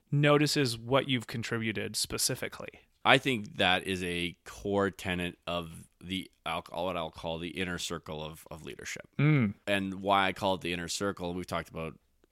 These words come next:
Speaker 2: ad nauseum, the great man theory of history.
Speaker 1: Mm.
Speaker 2: But what I like about that is it's,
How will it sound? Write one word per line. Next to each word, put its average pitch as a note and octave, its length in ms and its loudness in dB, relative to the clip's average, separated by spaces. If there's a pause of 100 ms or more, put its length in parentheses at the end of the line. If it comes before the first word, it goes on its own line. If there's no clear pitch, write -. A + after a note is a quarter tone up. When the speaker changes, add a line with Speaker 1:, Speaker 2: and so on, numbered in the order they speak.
(280)
Speaker 2:
ad F2 180 -4
nauseum, E2 360 -2
the E2 80 -8
great E2+ 200 -4
man E2 260 -4 (100)
theory E2+ 400 -4 (400)
of D2+ 160 -10
history. F#2+ 520 -4
Speaker 1:
Mm. B2+ 160 0
Speaker 2:
But E2+ 440 0 (140)
what D#2+ 180 -4
I C2 240 -4
like C3 260 2
about D#2+ 300 -4
that G#1 160 -6 (180)
is - 140 -16
it's, - 360 -12